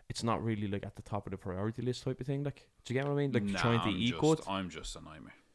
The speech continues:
Speaker 1: Trying
Speaker 2: I'm
Speaker 1: to
Speaker 2: just
Speaker 1: eat good,
Speaker 2: lazy.
Speaker 1: like.
Speaker 2: Yeah, I'm
Speaker 1: maybe.
Speaker 2: just lazy.
Speaker 1: Or maybe I just don't think about it.
Speaker 2: And I've no willpower.
Speaker 1: Mm, maybe.
Speaker 2: If you
Speaker 1: Yeah.
Speaker 2: stuck something nice, tasty, organic, good for you in front of me,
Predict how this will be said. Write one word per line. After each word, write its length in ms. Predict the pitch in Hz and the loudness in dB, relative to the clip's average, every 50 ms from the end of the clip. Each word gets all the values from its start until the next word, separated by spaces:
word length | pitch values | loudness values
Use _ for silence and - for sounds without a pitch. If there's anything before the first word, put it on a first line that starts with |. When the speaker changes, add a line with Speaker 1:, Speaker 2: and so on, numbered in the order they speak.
| _ - | _ 0
Speaker 1:
Trying 140 | - 123 123 | 2 4 4
Speaker 2:
I'm 80 | 98 | 4
Speaker 1:
to 60 | 95 | 4
Speaker 2:
just 160 | 98 110 123 - | 2 2 2 2
Speaker 1:
eat 20 | |
good, 80 | 175 180 | 4 4
Speaker 2:
lazy. 100 | 190 190 | 4 4
Speaker 1:
like. 260 | 185 170 - - - - _ _ _ _ _ | 2 0 -2 -6 -16 -20 _ _ _ _ _
Speaker 2:
Yeah, 300 | - 95 90 85 82 80 | -4 -2 -2 -2 -2 -2
I'm 80 | 82 90 | -2 -2
Speaker 1:
maybe. 140 | 110 113 117 | 0 0 0
Speaker 2:
just 160 | 110 104 69 | -2 -4 -6
lazy. 220 | 71 73 73 73 - | -8 -12 -12 -2 2
Speaker 1:
Or 100 | - 131 | 2 4
maybe 240 | 131 143 160 165 160 | 6 6 8 8 8
I 60 | 147 131 | 8 8
just 120 | 113 107 - | 6 2 0
don't 140 | 110 98 | 0 0
think 200 | - - 120 127 | 0 -2 -2 0
about 240 | 135 110 98 85 80 | 0 0 0 0 0
it. 60 | 82 95 | 0 0
Speaker 2:
And 100 | 107 110 | 0 0
I've 100 | 107 104 | 0 2
no 140 | 117 123 120 | 2 2 2
willpower. 440 | 92 92 98 104 107 101 80 76 - - _ _ _ _ _ _ _ _ _ - - - | 2 2 0 0 0 -2 -6 -6 -8 -14 _ _ _ _ _ _ _ _ _ -14 -10 -6
Speaker 1:
Mm, 260 | - 117 113 104 90 90 - _ - | -4 -2 -2 -2 -4 -8 -12 _ -6
maybe. 320 | 95 95 95 90 95 98 - _ _ _ _ _ _ | -4 -4 -4 -4 -6 -10 -14 _ _ _ _ _ _
Speaker 2:
If 60 | - - | -4 -2
you 80 | 113 | -2
Speaker 1:
Yeah. 60 | 127 | -2
Speaker 2:
stuck 220 | 127 - 131 117 - | -2 -4 -4 -6 -6
something 380 | - - 123 - 80 87 95 | -6 -6 -6 -6 -6 -6 -6
nice, 420 | 104 117 131 139 135 131 - - - | -4 -4 -4 -4 -6 -8 -10 -12 -12
tasty, 540 | - - 98 104 110 104 - - 98 90 87 | -10 -10 -8 -8 -8 -8 -10 -12 -10 -10 -8
organic, 720 | 82 78 80 87 95 101 104 104 101 - - - - - _ - | -8 -8 -8 -8 -8 -8 -8 -8 -10 -12 -16 -20 -20 -20 _ -4
good 220 | - 101 98 95 | -2 -2 -2 -2
for 100 | - - | -6 -8
you 120 | 98 92 92 | -8 -8 -8
in 60 | 92 | -10
front 280 | - - 95 95 95 - | -10 -10 -10 -10 -10 -10
of 80 | 98 | -12
me, 120 | 95 92 | -14 -14